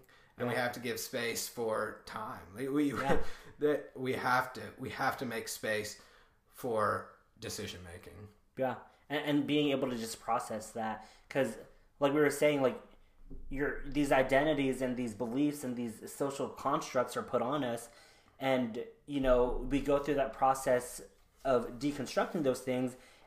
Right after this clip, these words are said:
Speaker 2: And now we're in this place to where we have to make a decision: yes or no,
Speaker 1: Hmm.
Speaker 2: white or black. You know, it's like, like we're constantly having, having to fight for being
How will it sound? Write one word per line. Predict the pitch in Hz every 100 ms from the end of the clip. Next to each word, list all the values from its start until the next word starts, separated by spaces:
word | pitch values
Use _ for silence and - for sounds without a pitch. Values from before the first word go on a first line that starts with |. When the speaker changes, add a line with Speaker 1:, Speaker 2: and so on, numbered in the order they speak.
| -
Speaker 2:
And | 147 151
now | 165 185 175
we're | 151 143
in | 143 143 135
this | 131 -
place | - 131 127 -
to | 139
where | 131 123
we | 131
have | 131 135 131
to |
make | 123 120
a | 117
decision: | 113 127 117 117
yes | 113 113 -
or |
no, | 117 113 107 110 107 -
Speaker 1:
Hmm. | 101 107
Speaker 2:
white | 120 120
or |
black. | 107 117 113 117
You | 143
know, | 139
it's | 143 -
like, | 151 - - - -
like | 156 151
we're | 156
constantly | - 156 160 147 139
having, | 131 131 131 135 143 -
having | 135 147 147 127 - - -
to | -
fight | 139 - 131 127 -
for | - - 120 123 117 - 123
being | 143 135 131 123 120 117